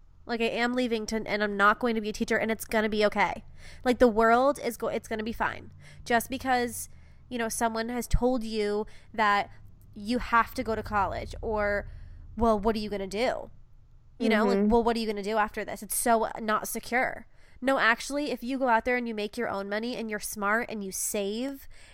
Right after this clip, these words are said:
Speaker 1: and you make your own job, that is safe and that is secure because you have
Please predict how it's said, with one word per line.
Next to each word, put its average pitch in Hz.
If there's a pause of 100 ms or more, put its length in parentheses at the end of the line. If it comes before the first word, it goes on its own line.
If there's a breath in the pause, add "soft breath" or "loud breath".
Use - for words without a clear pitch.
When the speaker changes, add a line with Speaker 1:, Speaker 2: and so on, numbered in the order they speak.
(160 loud breath)
Speaker 1:
and 220 (100)
you 247
make 226
your 214
own 220
job, 254 (1400)
that 262
is 302
safe 208
and 220
that 214
is 220
secure 214
because 220
you 262
have 214